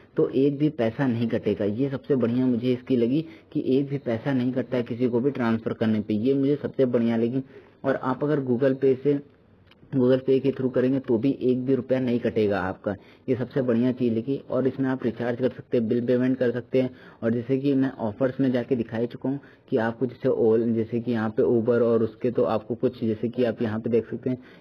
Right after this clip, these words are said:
कि Uber, Uber के through ने टाई अप किया है, तो उसमें आपको सौ परसेंट, सौ रुपया, मतलब, कुछ भी निकल सकता है, coupon मिलेगा, तो उसमें आपको कितना भी रुपया निकल सकता है। ये है इसकी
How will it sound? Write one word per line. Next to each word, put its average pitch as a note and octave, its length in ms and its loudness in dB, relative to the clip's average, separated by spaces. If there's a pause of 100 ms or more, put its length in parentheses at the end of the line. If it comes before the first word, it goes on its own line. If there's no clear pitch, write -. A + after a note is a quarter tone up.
(120)
कि A2+ 140 2
Uber, A#2 240 2 (220)
Uber B2 300 2
के C3 80 0
through A#2+ 300 2
ने A#2+ 200 0
टाई A2+ 260 2
अप A#2 160 0
किया A#2 160 2
है, A2+ 60 4
तो A#2 160 2
उसमें A#2+ 240 0
आपको A#2 280 -2
सौ A#2 180 2
परसेंट, A#2 540 -2
सौ A#2 200 2
रुपया, A#2 300 2
मतलब, A#2+ 280 0
कुछ C3+ 200 -2
भी C#3 100 2
निकल B2 260 2
सकता A2 240 -4
है, A#2+ 40 -2
coupon A#2 320 -2
मिलेगा, A#2 320 0
तो C3 140 0
उसमें A#2+ 220 -2
आपको A2+ 220 -6 (360)
कितना B2 240 0
भी C3 100 2
रुपया A#2+ 220 0 (440)
निकल A2+ 220 0
सकता A2+ 300 -4
है। A#2+ 140 2
ये A#2+ 200 2
है C3+ 140 0
इसकी C#3+ 300 -2